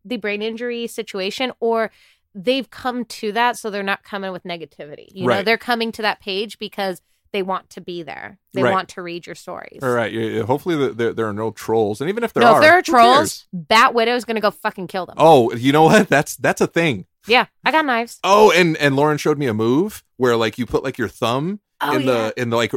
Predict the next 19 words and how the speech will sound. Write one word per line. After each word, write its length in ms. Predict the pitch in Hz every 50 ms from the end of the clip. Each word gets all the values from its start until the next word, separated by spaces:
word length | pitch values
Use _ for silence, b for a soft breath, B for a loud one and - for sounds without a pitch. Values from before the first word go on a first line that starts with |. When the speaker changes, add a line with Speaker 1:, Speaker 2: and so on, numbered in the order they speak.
| -
Speaker 2:
the 120 | 113 - -
Speaker 1:
Or 140 | 302 330 330
Speaker 2:
upper 80 | - 311
Speaker 1:
any 140 | 294 311 294
finger, 280 | - - 233 214 214 214
any 200 | - 214 214 214
finger. 320 | - 202 185 170 175 - _ _
Speaker 2:
uh, 240 | 123 127 127 - 127
the 180 | 107 120 120 -
upper 300 | - 139 - - 147 139
chest, 680 | - - - - - - 156 151 160 160 - - - - -
like, 200 | 139 123 110 -
where 120 | 131 135 131
you're, 160 | 127 117 -
like, 240 | 120 123 120 - -
below 240 | 120 117 127 139
the 140 | 131 135 - -
Adam's 360 | 131 139 143 143 147 139 131
apple. 460 | 143 135 143 - 151 147 143 151 147